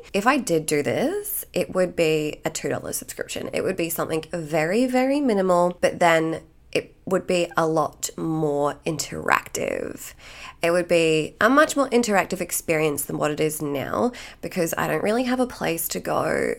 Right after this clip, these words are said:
to talk about something but then discuss it with you guys either, unless you send me a message on OnlyFans. That is really, at this stage, the only way to talk about anything. So if you would be interested in having it on Patreon,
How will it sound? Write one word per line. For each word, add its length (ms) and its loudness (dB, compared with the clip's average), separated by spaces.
to 640 -2
talk 220 2
about 260 2
something 380 0
but 160 -4
then 200 0
discuss 600 -4
it 160 -6
with 260 -8
you 120 -4
guys 440 -2
either, 320 -2
unless 320 0
you 60 -4
send 220 0
me 140 -2
a 80 -4
message 340 -4
on 140 -2
OnlyFans. 560 -2
That 140 -2
is 160 2
really, 560 2
at 160 -2
this 160 0
stage, 400 -4
the 380 0
only 420 6
way 220 4
to 80 0
talk 240 -2
about 240 0
anything. 500 -2
So 380 -2
if 140 2
you 140 2
would 100 4
be 120 4
interested 640 2
in 120 0
having 320 -2
it 80 0
on 160 2
Patreon, 720 2